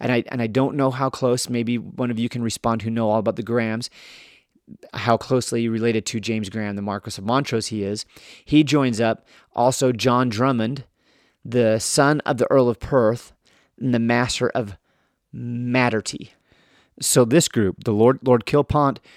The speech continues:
John Drummond, and the Master of Materty, this, they were amongst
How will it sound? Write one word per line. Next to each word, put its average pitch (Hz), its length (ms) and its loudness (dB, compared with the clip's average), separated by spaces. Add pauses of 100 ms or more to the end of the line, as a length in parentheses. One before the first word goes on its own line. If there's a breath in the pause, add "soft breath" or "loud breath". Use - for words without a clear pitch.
(140 soft breath)
John 131 280 6
Drummond, 120 500 2
and 117 140 -4
the 107 40 -2
Master 110 340 -2
of 95 60 -8
Materty, 104 560 -2 (480 loud breath)
this, 160 360 6 (160)
they 139 480 2
were 185 160 8
amongst 131 640 2